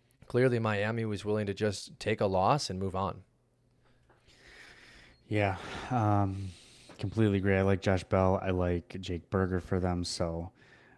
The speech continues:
Speaker 2: let's move on now to the winners and losers overall. We talked about the top ten impact.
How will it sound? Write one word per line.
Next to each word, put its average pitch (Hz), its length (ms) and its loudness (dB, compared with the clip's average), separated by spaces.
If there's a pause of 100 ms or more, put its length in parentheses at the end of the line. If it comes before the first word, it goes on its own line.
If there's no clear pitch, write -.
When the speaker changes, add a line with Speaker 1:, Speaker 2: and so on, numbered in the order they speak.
(140)
Speaker 2:
let's 104 220 0
move 123 180 6
on 117 140 6
now 101 200 6
to - 180 2
the 98 100 6
winners 95 520 4
and 87 360 -2
losers 92 500 2
overall. 95 420 2
We 95 80 4
talked 95 220 0
about 95 140 -2
the 90 60 -4
top - 340 -4
ten 90 340 0
impact. 98 600 0